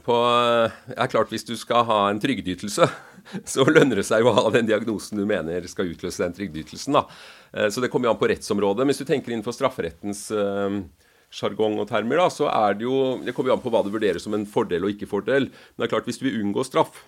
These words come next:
så er det jo en fordel å være utilregnelig. Eh, og hvis du skal være utilregnelig,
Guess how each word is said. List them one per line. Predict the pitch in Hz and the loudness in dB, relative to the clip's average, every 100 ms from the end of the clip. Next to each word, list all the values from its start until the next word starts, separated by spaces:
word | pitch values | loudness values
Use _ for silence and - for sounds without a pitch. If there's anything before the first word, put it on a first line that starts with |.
| _ | _
så | - 113 | -6 -2
er | 95 | 0
det | 101 | -2
jo | |
en | 101 | 0
fordel | 110 76 73 80 | -2 -2 -4 -4
å | 73 95 | -4 -4
være | 76 76 80 78 - _ _ | -4 -4 -4 -6 -10 _ _
utilregnelig. | 104 110 80 62 82 - _ _ _ _ _ _ - | -6 -2 -2 -2 -4 -6 _ _ _ _ _ _ -8
Eh, | 98 98 95 | -4 -2 -2
og | 92 101 98 98 95 95 92 90 - 85 | 0 0 0 -2 -2 -4 -8 -16 -16 -10
hvis | 101 - | -10 -8
du | 107 | -6
skal | 117 101 | -2 0
være | 90 | -2
utilregnelig, | 110 101 92 107 156 | -4 -4 -2 0 0